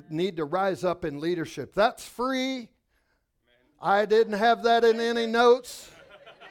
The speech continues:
But when the leaders, I, where are the leaders? I'll tell you exactly what Peter and John said. They looked at him. They fixed their eyes.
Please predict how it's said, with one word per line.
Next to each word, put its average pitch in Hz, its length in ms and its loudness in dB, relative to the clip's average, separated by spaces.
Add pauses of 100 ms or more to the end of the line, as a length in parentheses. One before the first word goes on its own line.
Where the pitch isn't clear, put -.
(1300)
But 214 160 2
when 208 220 -2
the 196 100 0
leaders, 185 960 -2 (220)
I, 170 120 -2
where 233 260 -2
are 254 200 -4
the 175 140 -4
leaders? 151 680 -8 (340)
I'll 190 120 -2
tell 226 320 -4
you 220 420 -10 (240)
exactly 196 960 -4 (220)
what 190 340 -2
Peter 208 340 -6
and 151 160 -8
John 175 300 -4
said. 127 480 -8 (280)
They 156 180 4
looked 160 420 2
at 254 120 0
him. 233 500 -4 (440)
They 165 140 0
fixed - 520 -6
their 226 200 2
eyes. 226 500 0